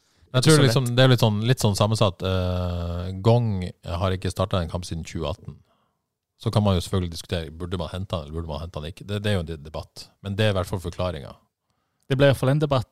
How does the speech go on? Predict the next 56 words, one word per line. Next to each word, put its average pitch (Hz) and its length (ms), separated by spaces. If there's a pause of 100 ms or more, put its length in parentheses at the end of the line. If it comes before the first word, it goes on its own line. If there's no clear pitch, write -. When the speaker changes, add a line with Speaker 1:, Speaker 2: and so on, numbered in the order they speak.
Speaker 2:
når 120 180
det 110 40
kommer 117 240
flere 104 360
som 120 120
ikke 110 140
er 104 80
klar 110 120
til - 120
å - 20
starte. 120 300
Speaker 1:
Og 127 80
hvis 113 160
dette 107 180
tar 101 180
veldig 98 200
lang 90 180
tid, 104 380
og 85 400
resultatene 87 580
og 78 80
de 82 120
nye 87 180
spillerne 82 480
ikke - 240
faktisk 82 320
bidrar, 92 400 (240)
Speaker 2:
Mm. 107 200
Speaker 1:
så, 92 80 (160)
så - 120 (920)
blir 113 160
det 92 80
jo 67 60
en 65 60
debatt. - 360 (260)
Speaker 2:
Og 120 60
han 117 80
er 113 60
på - 120
ettårskontrakt. 123 720 (240)
Speaker 1:
Ja. 78 80 (320)
Eh, 101 800 (180)
Njai, 127 400
litt 107 240
overrasket 90 1120 (440)
at 107 120
han 104 240
ikke - 160
har 87 80
spilt - 380
mer. 82 260
Han 82 140
Speaker 2:
Ja. - 60
Speaker 1:
ble 90 100
hentet 98 420
midt 92 160